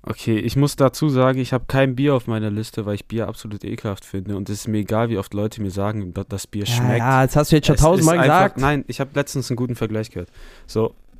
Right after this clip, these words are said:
Speaker 1: der Grundgeschmack von Bier ist, was mir nicht schmeckt. Wenn jemand sagt, er mag keine Pizza, dann bringt's ihm auch nichts zu sagen,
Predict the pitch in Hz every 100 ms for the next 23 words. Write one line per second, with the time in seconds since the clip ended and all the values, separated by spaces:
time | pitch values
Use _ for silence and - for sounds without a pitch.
0 | - - - 117 117 160 165 - 135 135
1 | 127 - 110 107 143 117 - - 104 -
2 | 98 95 - 98 - - 107 127 131 123
3 | 135 - 110 110 117 - 107 - 117 -
4 | 92 92 123 120 - - 123 117 - 98
5 | 104 107 117